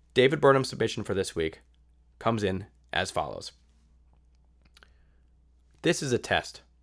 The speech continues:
The Jets are trying to make strides forward while the Dolphins are tanking. That said, I'm sorry to say that I believe the Jets will have a hard time beating these Dolphins, arguably the worst team in the N F L. The Jets can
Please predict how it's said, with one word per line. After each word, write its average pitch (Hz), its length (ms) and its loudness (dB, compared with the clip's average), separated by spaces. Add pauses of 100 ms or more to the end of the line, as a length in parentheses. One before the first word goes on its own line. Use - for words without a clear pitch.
(500)
The 113 80 0
Jets 135 260 2
are 175 60 2
trying 139 240 4
to 117 60 0
make 113 200 0
strides 107 360 2
forward 98 440 0 (120)
while 92 120 -2
the 98 80 -6
Dolphins 131 420 2
are 127 60 2
tanking. 98 420 -6 (800)
That 147 200 8
said, 123 280 2 (380)
I'm 107 200 -2
sorry 151 240 4
to 151 60 -2
say 120 200 6
that 107 120 4
I 113 100 6
believe 104 320 0
the 101 80 -8
Jets 101 240 0
will 101 80 0
have 90 100 0
a 82 40 -2
hard 113 280 2
time 107 260 0
beating 92 300 -4
these 85 160 -6
Dolphins, 80 500 -4 (420)
arguably 143 520 6
the 117 80 2
worst 120 300 2
team 120 180 -2
in 95 80 0
the 101 100 0
N 98 80 0
F 98 140 -2
L. - 200 -4 (920)
The 120 80 -2
Jets 131 240 4
can - 160 -2